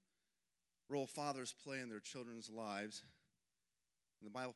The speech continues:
passage I want us to key in on today is gonna come from Psalm ninety-one, verse one through four, and it talks about God's protection. And I'm gonna read that for you. This is gonna be from the Good News translation.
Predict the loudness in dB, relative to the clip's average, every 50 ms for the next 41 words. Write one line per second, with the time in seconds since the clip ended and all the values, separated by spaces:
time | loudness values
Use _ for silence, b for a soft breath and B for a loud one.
0 | -4 -4 -4 -4 -4 -4 -6 -2 0 0 0 0 0 -2 -4 -4 -6 -8 -10 -8
1 | -6 -4 -2 -2 -2 -2 -2 -4 -4 -2 0 2 2 2 0 0 -2 -4 -6 -6
2 | -8 -8 -10 -10 -10 -10 -10 -8 -4 -2 -2 -2 -2 -4 -6 -6 -6 -6 -6 -6
3 | -6 -6 -6 -6 -6 -6 -6 -6 -6 -6 -8 -6 -6 -6 -8 -8 -8 -10 -14 -12
4 | -10 -8 -6 -6 -6 -6 -8 -12 _ _ _ _ _ _ _ _ _ _ -6 -6
5 | -6 -6 -6 -6 -6 -4 -2 -4 -4 -2 0 0 0 0 -2 -6 -8 -6 -4 -2
6 | 0 -2 -2 -4 -6 -10 -12 -12 -8 -6 -4 -4 -4 -4 -4 -6 -6 -8 -10 -14
7 | -20 _ _ _ _ _ _ _ _ _ _ _ _ -2 0 2 2 2 2 2
8 | 2 2 4 4 2 2 0 -2 -6 -4 -2 -2 -2 -2 -2 -4 -4 -4 -4 -4
9 | -4 -4 -4 -4 -6 -6 -8 -8 -8 -8 -8 -8 -10 -12 -8 -4 -2 -2 -2 -2
10 | -2 -2 -2 -2 -2 -2 -4 -6 -6 -6 -4 -4 -4 -4 -6 -8 -8 -8 -8 -8
11 | -10 -14